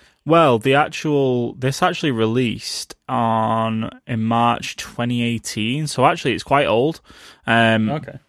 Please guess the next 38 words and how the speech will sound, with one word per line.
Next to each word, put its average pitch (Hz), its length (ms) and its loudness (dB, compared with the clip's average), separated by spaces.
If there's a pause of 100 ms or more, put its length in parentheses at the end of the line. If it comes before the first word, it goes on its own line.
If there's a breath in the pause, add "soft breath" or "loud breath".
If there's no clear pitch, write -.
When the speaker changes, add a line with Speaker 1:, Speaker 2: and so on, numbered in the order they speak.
(340)
Speaker 1:
but 135 360 6 (180)
I 123 60 -4
think 131 420 -4
maybe 117 380 0
it's 110 120 -6
just - 440 -4
come 110 340 -4
to, 104 560 -2
I 110 80 0
don't 117 140 0
know 110 40 -2
whether 104 220 2
it's 98 140 -6
just - 180 -6
popped - 300 -8
onto 98 240 -4
Netflix - 600 -6
or 98 140 0
what 98 160 -4
have 98 180 -6
you 95 200 -4
again. 95 420 -4 (460 soft breath)
Um, 98 240 2
but 113 160 0
it's 92 100 -2
pretty 107 380 -4
good. 95 240 -2 (160)
It's - 320 -8
a, 98 240 0
a 95 40 -6
very, 107 320 -2
very 98 280 0
interesting 95 680 -6
watch, - 600 -10
very 107 260 0
well 101 200 0
Speaker 2:
Yeah. 95 200 -6
Speaker 1:
filmed. 95 680 -2